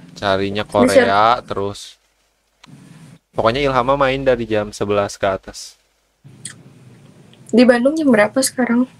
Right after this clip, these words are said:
Speaker 2: Kan di aku udah jam tiga.
Speaker 1: Setengah tiga.
Speaker 2: Hmm, di gue udah jam setengah empat soalnya.
Speaker 1: Ini kan ini, ini bakal jadi konten.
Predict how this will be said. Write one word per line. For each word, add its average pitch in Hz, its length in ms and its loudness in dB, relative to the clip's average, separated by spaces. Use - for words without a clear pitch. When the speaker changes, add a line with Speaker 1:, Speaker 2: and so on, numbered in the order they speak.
Speaker 2:
Kan 269 160 2
di 262 80 6
aku 240 240 0
udah 254 100 4
jam 233 220 0
tiga. 240 320 2
Speaker 1:
Setengah 98 280 -10
tiga. 95 240 -2
Speaker 2:
Hmm, 262 720 4
di 254 120 6
gue 254 260 6
udah 262 160 4
jam 226 160 -2
setengah 214 340 0
empat 254 160 0
soalnya. 233 340 -4
Speaker 1:
Ini 127 100 -2
kan 147 140 -2
ini, 165 280 -2
ini 127 180 -4
bakal 156 240 0
jadi 127 180 2
konten. 90 460 -2